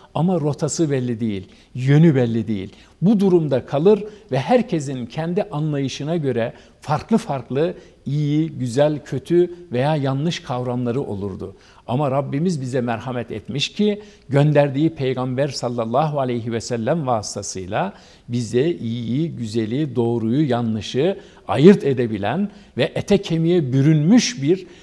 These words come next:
e, kendi cinsimizden peygamberle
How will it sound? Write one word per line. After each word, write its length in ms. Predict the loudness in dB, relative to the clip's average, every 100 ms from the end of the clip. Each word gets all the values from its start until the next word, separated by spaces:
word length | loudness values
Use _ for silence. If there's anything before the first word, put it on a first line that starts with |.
| -20 -20 _ -4
e, 200 | -4 0
kendi 600 | 0 0 8 8 8 2
cinsimizden 1000 | 4 4 2 -2 -2 2 2 2 -2 -8 -12
peygamberle 960 | -2 -2 0 -2 2 4 4 2 0